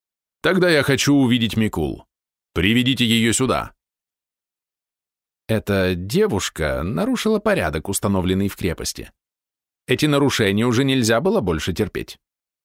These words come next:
Она деревенщина, не знающая городских обычаев. Она просто не следовала дурацким правилам, придуманным прогнившим сбродом.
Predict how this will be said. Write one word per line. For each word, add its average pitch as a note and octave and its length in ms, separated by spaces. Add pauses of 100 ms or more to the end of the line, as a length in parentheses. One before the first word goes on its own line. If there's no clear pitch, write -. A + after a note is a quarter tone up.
(120)
Она C3 380
деревенщина, B2 640
не A2 140
знающая F#2+ 440
городских A2 460
обычаев. - 500 (1900)
Она C#2+ 380
просто D#2+ 480
не D#2+ 120
следовала E2+ 460
дурацким E2+ 520
правилам, E2+ 540
придуманным F2 580
прогнившим F2+ 600
сбродом. E2 640